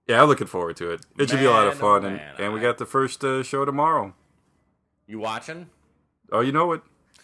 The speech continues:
Speaker 2: Here's the thing, John. I don't have the cables, um, so I have to wait till Monday.
Speaker 1: What?
Speaker 2: Yeah, I'm sad
Speaker 1: What
Speaker 2: about
Speaker 1: about the
Speaker 2: it.
Speaker 1: live tweets?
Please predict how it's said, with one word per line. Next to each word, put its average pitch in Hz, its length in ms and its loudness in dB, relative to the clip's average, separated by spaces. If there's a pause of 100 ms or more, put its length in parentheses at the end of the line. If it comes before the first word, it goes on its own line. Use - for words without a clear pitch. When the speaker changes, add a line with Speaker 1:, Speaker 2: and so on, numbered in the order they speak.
(220)
Speaker 2:
Here's 175 160 -14
the 147 60 -16
thing, 160 240 -12
John. 113 360 -8
I 113 40 -18
don't 135 200 -10
have 131 220 -14
the 113 60 -14
cables, 98 560 -12 (200)
um, 85 400 -16
so 104 140 -14
I - 20 -12
have 107 120 -16
to 107 60 -20
wait 92 120 -16
till 85 80 -20
Monday. 73 360 -18 (680)
Speaker 1:
What? - 340 -8 (340)
Speaker 2:
Yeah, 135 300 -10
I'm 120 80 -10
sad 123 180 -6
Speaker 1:
What 185 120 6
Speaker 2:
about 185 180 6
Speaker 1:
about - 40 -2
the 185 60 0
Speaker 2:
it. 175 40 -2
Speaker 1:
live 180 240 4
tweets? 202 440 -12